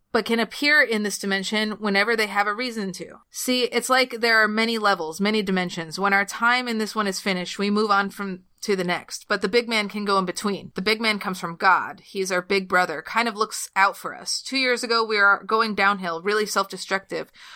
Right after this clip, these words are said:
We needed a sign to put us back on that track, and that's why the big man appeared."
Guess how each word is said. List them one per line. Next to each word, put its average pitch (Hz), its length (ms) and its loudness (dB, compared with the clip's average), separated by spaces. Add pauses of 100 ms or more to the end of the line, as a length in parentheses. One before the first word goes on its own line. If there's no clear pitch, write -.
(120)
We 226 100 0
needed 226 240 0
a 208 60 -2
sign 220 340 2
to 220 60 -8
put 214 160 -6
us 202 160 -4
back 196 260 0
on 190 120 4
that 180 160 -2
track, 175 420 -4
and 185 120 -4
that's 196 180 0
why 202 100 2
the 185 80 -2
big 180 240 -4
man 170 160 -4
appeared." - 500 -6